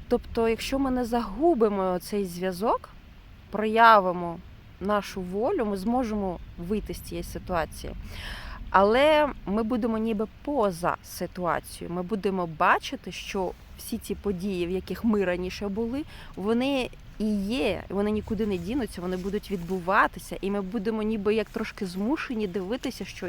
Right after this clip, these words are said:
інші взагалі-то залишилися в цих подіях.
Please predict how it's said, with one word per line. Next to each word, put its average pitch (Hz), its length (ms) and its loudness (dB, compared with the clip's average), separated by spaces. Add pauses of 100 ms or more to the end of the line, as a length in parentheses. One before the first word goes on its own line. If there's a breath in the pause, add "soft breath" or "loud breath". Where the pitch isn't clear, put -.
інші 262 340 -4
взагалі-то 190 480 -6
залишилися 202 580 -4
в - 20 -16
цих - 180 -14
подіях. 185 480 -2